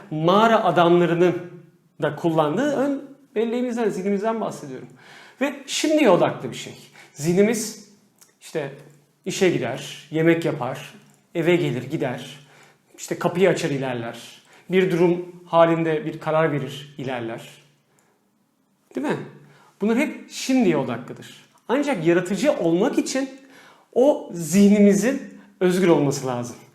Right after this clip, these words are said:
Yani kısaca, ya kabaca ya da öyle söyleyeyim,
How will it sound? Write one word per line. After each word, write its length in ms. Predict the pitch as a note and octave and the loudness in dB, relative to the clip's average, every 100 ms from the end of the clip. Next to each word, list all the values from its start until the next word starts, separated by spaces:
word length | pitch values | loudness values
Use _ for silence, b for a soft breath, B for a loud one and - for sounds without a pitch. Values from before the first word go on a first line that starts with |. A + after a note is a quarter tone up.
| b b G3+ | b b 4
Yani 240 | G#3+ G#3+ | 4 4
kısaca, 520 | - D4+ D#4 F3 D#3+ - - - - | 2 4 4 4 2 -2 -16 -18 -16
ya 100 | C#3+ | -2
kabaca 420 | F#3 A3+ A3 F3 | 6 8 10 8
ya 160 | D3+ C#3+ | 6 2
da 100 | D#3 | 4
öyle 160 | F#3 | 4
söyleyeyim, 500 | E3+ D#3 D3+ A3+ A#3+ | 2 0 0 0 -2